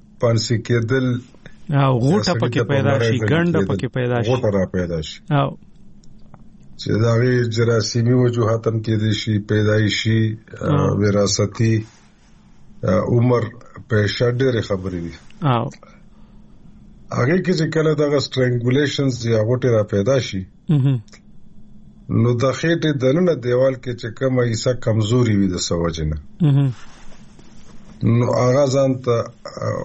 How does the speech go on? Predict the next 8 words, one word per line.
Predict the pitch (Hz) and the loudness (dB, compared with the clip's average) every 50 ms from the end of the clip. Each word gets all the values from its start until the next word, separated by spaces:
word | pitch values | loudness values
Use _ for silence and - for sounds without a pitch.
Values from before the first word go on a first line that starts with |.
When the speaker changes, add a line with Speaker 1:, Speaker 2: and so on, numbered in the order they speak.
| - - - | -8 -4 0
Speaker 1:
وشلي | 135 135 120 - - 127 127 127 120 120 | 0 0 0 0 0 0 2 2 0 0
او | 117 104 101 98 95 - - - - - - - - - - - - - - - - - - - - | 0 0 0 0 0 -2 -4 -10 -18 -20 -20 -20 -20 -20 -20 -20 -20 -20 -20 -20 -20 -20 -20 -8 -2
هغه | - 95 101 110 110 | 0 0 2 2 2
له | 110 110 110 113 | 2 4 4 4
لارې | 117 123 127 123 | 4 2 2 0
جلی | 110 113 113 120 123 120 | 0 0 0 2 2 0
چې | 117 - 123 | 0 0 0
هغه | 113 104 101 110 107 98 95 | 0 2 2 2 0 0 -2